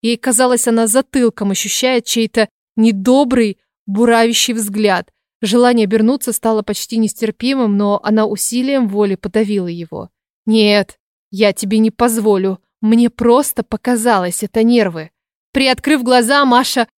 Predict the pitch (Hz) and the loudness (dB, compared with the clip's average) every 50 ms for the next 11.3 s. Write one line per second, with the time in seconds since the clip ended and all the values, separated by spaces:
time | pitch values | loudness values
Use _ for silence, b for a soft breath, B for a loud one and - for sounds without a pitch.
0 | _ _ _ _ 208 196 233 262 269 277 294 294 - 247 247 233 233 233 226 - | _ _ _ _ -6 -2 0 2 2 2 2 0 0 -2 -2 0 0 -2 -2 0
1 | - 254 247 247 302 311 247 240 254 240 240 226 - 254 - 254 277 233 254 - | 0 0 2 2 2 0 0 0 0 0 0 -2 -4 -6 -6 -6 -8 -6 -6 -2
2 | - 349 339 330 - - 254 254 262 294 311 - - - 262 247 233 233 220 202 | 0 0 0 0 0 -4 -4 0 0 0 0 -2 -2 -2 -2 0 0 0 0 0
3 | 226 320 339 302 285 247 240 196 196 196 240 233 262 277 262 214 214 220 220 277 | 0 0 0 2 2 0 0 -2 -2 -2 0 0 0 0 0 0 -2 -2 -2 -2
4 | 294 - - _ - 214 - _ _ _ _ _ _ - 240 214 254 247 262 302 | -4 -6 -8 _ -10 -10 -10 _ _ _ _ _ _ -4 -2 -2 0 0 0 0
5 | 311 285 247 226 226 226 220 - 240 220 220 - 254 269 269 254 220 - - 233 | 0 0 0 2 2 0 0 2 0 0 0 0 -2 -2 0 -2 -2 -2 -4 -6
6 | 214 - 233 233 226 196 190 214 208 185 185 - _ _ _ _ _ - - - | -4 -2 -2 -2 -2 -2 -2 -2 -2 -2 -4 -6 _ _ _ _ _ -8 -6 -4
7 | 240 226 226 269 277 262 247 208 220 214 - 247 240 247 226 196 175 - _ _ | -2 0 0 0 0 0 -2 -2 -4 -2 -2 -2 0 0 0 -2 -4 -6 _ _
8 | _ _ _ _ _ - - - 285 294 285 - - - - 226 - 240 233 - | _ _ _ _ _ -8 -4 -2 -2 0 -2 -4 -6 -6 -6 -6 -6 -6 -6 -6
9 | - - 254 240 233 226 226 196 226 269 285 294 - - 240 - 233 233 214 262 | -4 -4 -2 0 0 0 0 0 2 2 2 0 0 -4 -4 -2 -2 -2 0 2
10 | 277 269 254 226 - - - 240 220 208 226 220 214 285 302 285 - 247 - - | 2 2 0 -2 -4 -6 -6 -6 -4 -4 -6 -6 -4 -4 -2 -2 -4 -6 -4 0
11 | 285 269 285 285 - | 0 2 2 0 -2